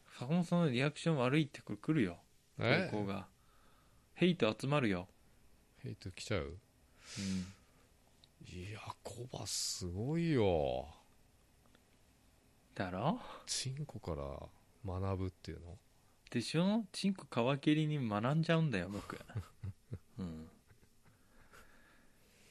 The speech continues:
Speaker 1: え、もう出てこない？言葉。
Speaker 2: うん、何も出てこないわな。<laughs> 次の展開を待つって感じ。<laughs> それから、それからみたい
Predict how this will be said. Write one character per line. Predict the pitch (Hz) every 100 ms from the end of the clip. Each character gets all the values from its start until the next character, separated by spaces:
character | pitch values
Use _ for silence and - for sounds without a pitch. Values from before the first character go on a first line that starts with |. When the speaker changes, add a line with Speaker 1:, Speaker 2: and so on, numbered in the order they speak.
| - - - - - - - - - - - - _ _ _ _ _ -
Speaker 1:
え、 | 147
も | 139 147
う |
出 | 127
て | 135
こ | 131 117
な | 85
い？ | 92 -
言 | 107 95
葉。 | 117 - 117
Speaker 2:
う |
ん、 | 107 104
何 | 104 110
も | 104
出 | 104
て | 95
こ |
な | 76
い |
わ | 76 - - 90 95
な。 | 107
<laughs> | 92 80 - - 185 - - - -
次 | 123 120 127
の | 87
展 | 87 82
開 | 80 78
を | 78
待 | 80 -
つ |
っ | -
て | -
感 | - -
じ。 | - 120 - - - - - - - - - - - - 226 - - - - - - - - - - - -
<laughs> |
そ | 110
れ | 98
か | 247 120
ら、 | 110
そ | -
れ | 107 104
か | 113
ら | 123
み | 95
た |
い | -